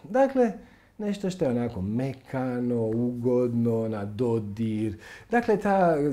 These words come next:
meditacija je istovremeno i ugodna, i lijepa, i proizvodi krasne emocije, i bezuvjetnu ljubav. I to je, to je, ajmo reći, ugodni dio meditacijske prakse.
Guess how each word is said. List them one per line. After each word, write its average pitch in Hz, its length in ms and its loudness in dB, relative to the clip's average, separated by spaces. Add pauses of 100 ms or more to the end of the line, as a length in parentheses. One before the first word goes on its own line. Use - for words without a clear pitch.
meditacija 123 840 -2
je 113 400 -2 (180)
istovremeno 143 600 0
i 110 120 -2
ugodna, 120 880 0
i 107 200 -6
lijepa, 113 720 0
i 107 60 -2
proizvodi 113 520 -4
krasne 113 420 -4
emocije, 113 460 2
i 135 40 0
bezuvjetnu 117 600 -2
ljubav. 101 580 -2
I 101 140 -4
to 147 120 -2
je, 135 100 -2
to 175 80 2
je, 156 300 6 (160)
ajmo 139 140 -4
reći, 147 220 -2
ugodni 139 440 0
dio 107 260 -6
meditacijske 92 720 -10 (120)
prakse. - 280 -20